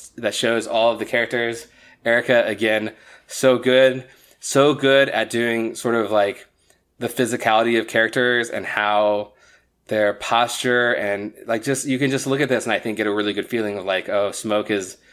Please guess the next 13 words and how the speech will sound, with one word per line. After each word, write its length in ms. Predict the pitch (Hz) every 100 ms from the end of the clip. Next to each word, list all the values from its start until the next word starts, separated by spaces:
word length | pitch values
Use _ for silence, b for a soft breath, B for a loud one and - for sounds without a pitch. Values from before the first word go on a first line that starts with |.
| b b b b _
uh, 320 | 98 98 95 - -
Smoke 360 | - 123 117
in 80 | 113
the 60 | 104
chair 280 | - 113
there 220 | 107 107 101
is 120 | 95
sort 180 | 110 101
of 120 | 95
a, 180 | 95 98
uh, 240 | 95 98 95 b b b b -
a 100 | 107
detached, 800 | 110 110 - 101 107 - -